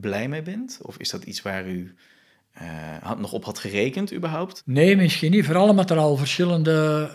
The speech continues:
Speaker 2: eh, her-, herdrukken zijn geweest, hè. Er is een uitgeverij in Gent die hardcovers in zwart-wit heeft uitgebracht, die heel mooi waren. Dus ik dacht wel dat dat het einde zou zijn.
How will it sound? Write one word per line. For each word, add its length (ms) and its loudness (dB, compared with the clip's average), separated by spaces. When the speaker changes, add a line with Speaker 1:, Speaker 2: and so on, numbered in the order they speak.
Speaker 2:
eh, 80 -8
her-, 220 -6
herdrukken 400 0
zijn 200 0
geweest, 360 0
hè. 80 0
Er 120 -2
is 80 -6
een 120 -4
uitgeverij 560 -2
in 80 0
Gent 500 0
die 240 0
hardcovers 680 -4
in 140 -2
zwart-wit 720 -6
heeft 220 -6
uitgebracht, 480 -4
die 120 -4
heel 380 0
mooi 240 0
waren. 340 0
Dus 140 -4
ik 140 -4
dacht 240 -4
wel 240 0
dat 180 -6
dat 160 -8
het 160 -12
einde 260 -2
zou 220 -4
zijn. 440 -6